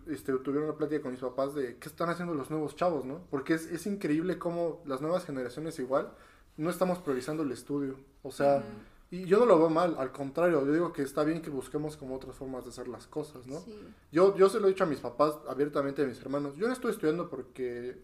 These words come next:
Speaker 1: en la crea que me va a servir de algo, porque la verdad es que en la carrera que yo estoy, mucha gente entra sin estar, sin estudios,
Speaker 2: Ujú.
Speaker 1: porque es más como cuestión de habilidad que de conocimiento.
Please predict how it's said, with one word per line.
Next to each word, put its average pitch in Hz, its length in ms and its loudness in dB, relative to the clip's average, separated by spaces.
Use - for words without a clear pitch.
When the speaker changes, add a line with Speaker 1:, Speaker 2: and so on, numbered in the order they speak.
Speaker 1:
en 139 160 -4
la 151 180 0
crea 143 260 2
que - 60 -8
me 127 100 -4
va 120 100 -2
a - 20 -12
servir 120 260 -4
de 131 80 2
algo, 139 240 0
porque 147 200 0
la 139 80 4
verdad 139 200 6
es 156 100 -4
que 180 60 -6
en 147 60 -2
la 131 80 -2
carrera 151 240 2
que 143 120 -4
yo 151 80 0
estoy, 165 280 -2
mucha 175 300 2
gente 170 220 -2
entra 160 220 0
sin 127 200 -6
estar, 131 400 0
sin 139 140 -4
estudios, 143 400 -2
Speaker 2:
Ujú. 113 80 -10
Speaker 1:
porque 131 240 -2
es 143 80 2
más 156 240 2
como 156 240 -4
cuestión 151 220 -6
de 156 80 2
habilidad 127 420 -2
que 147 80 -6
de 117 140 -6
conocimiento. 123 640 -12